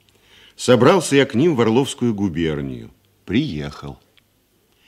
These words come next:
Гостит у них старший их сын, археолог, профессор Казанского университета. Сумел он внушить и брату-студенту, и Вере, что археология есть вещь, а прочее все гниль.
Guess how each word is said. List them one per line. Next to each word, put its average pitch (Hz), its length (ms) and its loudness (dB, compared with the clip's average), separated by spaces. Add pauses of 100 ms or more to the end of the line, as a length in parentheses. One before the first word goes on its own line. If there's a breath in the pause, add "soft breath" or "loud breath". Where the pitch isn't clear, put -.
(560 loud breath)
Гостит 190 540 2
у 175 40 2
них 214 200 4
старший 190 560 -2
их 185 120 -4
сын, 113 360 0
археолог, 110 960 -2
профессор 131 480 -6
Казанского 123 560 -6
университета. 113 840 -10 (1120 loud breath)
Сумел 226 480 0
он 196 160 2
внушить 160 580 -2
и 117 60 0
брату-студенту, 113 1200 0
и 95 240 -6
Вере, 151 540 -2 (340 loud breath)
что - 240 -4
археология 160 800 -2
есть 175 480 -6
вещь, 165 760 -4
а 113 140 -6
прочее 95 480 -6
все - 260 -8
гниль. 80 640 -10